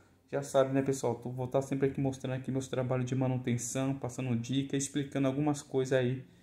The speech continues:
interessantes da soldagem. Então, se você gosta, se inscreve no canal, aciona o sininho, só assim vai chegar uma notificação pra você. E não esqueça de deixar o seu joinha,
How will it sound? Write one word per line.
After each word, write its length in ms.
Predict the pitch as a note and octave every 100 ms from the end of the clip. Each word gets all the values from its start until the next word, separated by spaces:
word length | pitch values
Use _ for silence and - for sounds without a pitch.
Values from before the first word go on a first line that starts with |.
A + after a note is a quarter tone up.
| _ -
interessantes 680 | C#3 C#3 B2+ B2+ B2+ B2
da 140 | C3 B2+
soldagem. 600 | - C3+ B2 A2 G#2 - - - _
Então, 160 | - C3+
se 120 | D3+
você 260 | D3+ D3+
gosta, 520 | C3+ C3+ D3+ D3+ C3 B2 - - - -
se 140 | -
inscreve 420 | B2 - C#3 C#3
no 80 | C#3
canal, 640 | C3+ A#2+ A#2 A#2+ C3 D3+ - _ - -
aciona 520 | - A#2+ - C3+ D3+ E3
o 20 |
sininho, 520 | - C#3 C3 C3 D3
só 120 | D3
assim 180 | C3+ C#3+
vai 100 | C#3
chegar 220 | C#3 C3
uma 140 | C3+ C3
notificação 560 | C#3 C#3+ - C3+ B2+
pra 140 | B2+ C3+
você. 580 | B2 B2 - B2+ C3+ - - - -
E 120 | C3
não 220 | C3 C3 F3
esqueça 640 | F3 - - C#3 C#3+ C#3
de 140 | C3+
deixar 360 | C3 B2+ B2+ C3
o 40 |
seu 180 | C3+ C3+
joinha, 600 | C3+ D3+ C#3+ A#2+ G#2 G#2